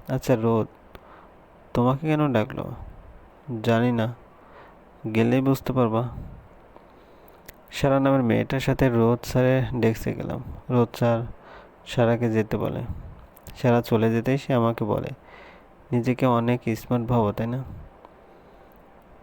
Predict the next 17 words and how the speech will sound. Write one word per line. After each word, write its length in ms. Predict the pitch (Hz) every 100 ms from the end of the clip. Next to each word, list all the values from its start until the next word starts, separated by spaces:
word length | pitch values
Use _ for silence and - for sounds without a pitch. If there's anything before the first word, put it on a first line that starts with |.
| - - -
ওনার 160 | 135 131
কথা 340 | 131 127 135
বা, 240 | 135 123 120 - - - - - -
ওনার 240 | 135 131
কথার 460 | 127 120 123 127 120
আগামাথা 600 | 127 107 110 110 107 110
কিছুই 340 | 110 120 -
বুঝি 360 | 110 113 107 113
নাই 220 | 110 110 -
আমি, 340 | 117 110 117 117 -
তাই 280 | 117 110 107
বললাম, 380 | - 110 110 -
"মানে?" 340 | 123 120 117 127 - - - - - - - - - - - - - - - -
রোসার 440 | 131 - 151 131
দাঁড়িয়ে 400 | 110 110 110 139
আমার 280 | 135 117 117
হাত 380 | 104 113 113